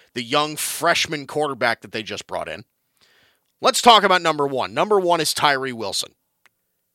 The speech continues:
And Tyree Wilson right now is arguably the best player on the team,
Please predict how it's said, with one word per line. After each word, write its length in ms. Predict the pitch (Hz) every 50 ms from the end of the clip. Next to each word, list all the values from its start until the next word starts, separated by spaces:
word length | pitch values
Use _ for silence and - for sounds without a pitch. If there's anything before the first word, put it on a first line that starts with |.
| _ _
And 140 | - - -
Tyree 380 | - 165 202 233 254 269 269 247
Wilson 480 | 220 202 196 185 - - 185 180 156
right 240 | 135 147 165 180 165
now 300 | 151 139 131 131 131 - - -
is 240 | 151 143 127 - -
arguably 720 | - 175 208 220 - 127 123 113 101 101 98 101 110 117
the 100 | 131 131
best 300 | 101 135 143 143 - -
player 340 | - - 135 127 123 120 120
on 140 | 113 104 101
the 80 | 95
team, 300 | - - - 80 65 62